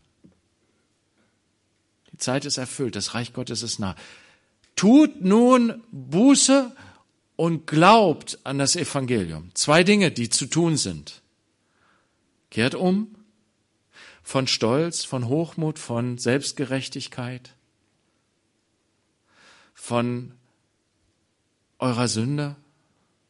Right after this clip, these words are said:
von eurem Ungehorsam gegenüber Gott, von eurem Widerstand. Kehrt um. Ja, ich höre auf.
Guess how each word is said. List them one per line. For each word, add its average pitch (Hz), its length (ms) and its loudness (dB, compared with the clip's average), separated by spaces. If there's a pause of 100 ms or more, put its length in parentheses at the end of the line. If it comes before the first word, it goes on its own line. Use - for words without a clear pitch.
von 110 220 -6
eurem 113 400 -2
Ungehorsam 127 720 -4
gegenüber 117 420 -4
Gott, 127 340 -2
von 110 200 -10
eurem 107 260 -2
Widerstand. 123 800 -6 (540)
Kehrt 226 240 4
um. 254 400 2 (2750)
Ja, 123 400 -4 (920)
ich - 140 -20
höre 120 200 -6
auf. 110 180 -4